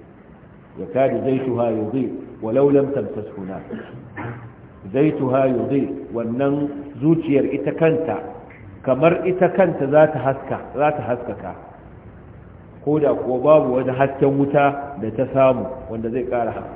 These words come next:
abin nan. Sai kuma aka samu hasken ya zo. Shine, shine, shine hasken, hasken wahayi. Da hasken wahayi ya zo ya haɗu da wannan haske na zuciya,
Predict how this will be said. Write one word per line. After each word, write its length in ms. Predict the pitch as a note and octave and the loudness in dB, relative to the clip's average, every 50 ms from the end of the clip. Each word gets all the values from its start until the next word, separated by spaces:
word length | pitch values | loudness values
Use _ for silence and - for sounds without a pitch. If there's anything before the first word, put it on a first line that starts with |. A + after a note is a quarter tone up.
| - - - - - | -14 -16 -16 -14 -14
abin 240 | E2+ F2+ G#2+ G#2 F#2+ | -12 -12 -10 -10 -10
nan. 120 | E2+ C2+ - - - - - - - | -12 -14 -16 -18 -20 -20 -20 -14 -10
Sai 80 | - B2 | -8 -6
kuma 220 | B2 B2+ C#3 C#3 C3+ | -6 -4 -4 -4 -4
aka 160 | C3+ B2+ A#2 | -4 -4 -6
samu 220 | - A2 G#2 A2 G#2+ | -6 -8 -8 -6 -8
hasken 400 | A#2+ A#2+ - - D3 A#2+ G2 G2 | -8 -8 -6 -6 -6 -6 -4 -6
ya 100 | G2+ F#2+ | -8 -8
zo. 140 | F#2 F#2 F#2+ F2+ - - - - - - | -8 -10 -10 -12 -12 -16 -18 -20 -20 -14
Shine, 180 | - C3+ A#2+ A#2 A2+ - - - - - - - - - - - - - | -12 -10 -8 -8 -8 -10 -12 -14 -16 -18 -20 -20 -20 -20 -20 -20 -18 -10
shine, 220 | - C3 C3 B2+ A#2 - - - - - - | -8 -6 -6 -6 -6 -8 -10 -14 -16 -12 -8
shine 160 | C3+ C3+ B2+ | -6 -6 -6
hasken, 540 | A2+ A2 A#2+ A#2 - - - C#3+ C3+ C3 B2+ - - | -4 -4 -4 -4 -4 -2 -2 0 0 -2 -4 -6 -8
hasken 340 | C3 C3+ - - C#3+ C#3 C3 C3+ | -10 -10 -8 -6 -4 -4 -2 -2
wahayi. 260 | D3 B2+ A2 F#2+ F#2 F#2 - - - - - - - - - - | -2 -4 -4 -4 -6 -8 -10 -12 -16 -18 -20 -20 -20 -20 -16 -12
Da 80 | G2 G#2 B2 | -10 -8 -8
hasken 240 | B2 - C3+ C3+ C3+ C#3 | -6 -6 -4 -4 -2 -2
wahayi 280 | D3 C#3 A#2+ A#2 A#2+ | -2 0 0 0 -2
ya 60 | B2 A#2 | -2 -2
zo 80 | A#2+ B2+ | -2 -2
ya 120 | B2+ C3 | -2 -2
haɗu 200 | B2 A#2 - A#2+ | -2 -4 -4 -4
da 60 | A2 | -4
wannan 260 | G#2 G#2 G2+ A2+ B2 A#2+ | -4 -4 -6 -6 -6 -6
haske 260 | B2 A#2+ - - B2+ A#2+ | -6 -8 -6 -6 -6 -6
na 60 | B2 A#2+ | -6 -6
zuciya, 400 | B2 B2 A#2 - A2+ A2+ A2 | -6 -8 -8 -6 -4 -4 -4